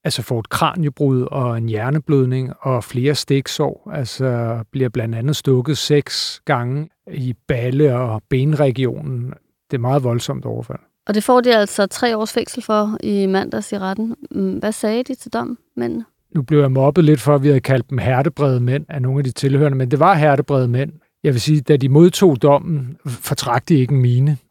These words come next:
Speaker 1: Og, øhm, det er jo fordi, må man formode, at de ligesom er en del af det her miljø omkring, øhm, Hells Angels, øh, på Svanevej. Når man færdes i sådan et om-, i, i, i sådan et miljø, så, så er det vel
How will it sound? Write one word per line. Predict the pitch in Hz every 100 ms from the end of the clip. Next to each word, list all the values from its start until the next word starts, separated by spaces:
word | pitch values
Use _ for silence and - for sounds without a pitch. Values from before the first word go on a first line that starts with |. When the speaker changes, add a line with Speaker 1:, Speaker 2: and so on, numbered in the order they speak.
| -
Speaker 1:
Og, | - 131 123 117
øhm, | 113 110 107 107 101 107 - 123 _
det | 135
er | 120
jo | 160
fordi, | 135 156 - 143 165 - 190 - _ _ _ _ 160
må |
man | 139 123
formode, | - 131 127 160
at | 139 123
de |
ligesom | 117 120 135
er | 120
en | 131
del | 120 131
af | 131
det | 135
her | 120
miljø | 127 117 117 135
omkring, | 123 - 131 175
øhm, | 127 120 117 113 120
Hells | 113 127 -
Angels, | 123 127 139 - -
øh, | 151 127 123
på | 131
Svanevej. | 117 120 131 143 98 - _ - - - _ _ -
Når | 156
man | 123 117
færdes | - 123 127 156 -
i | 120
sådan | 95 135
et | 123
om-, | 120 123 117 - 160
i, | 139 107 139
i, | 151 123 107
i | - 139
sådan | 147
et | 135
miljø, | 131 131 131 131
så, | - 139 143 139 120 - - - - - - _ _
så | - 143
er | 139
det | 147 139
vel | 147 135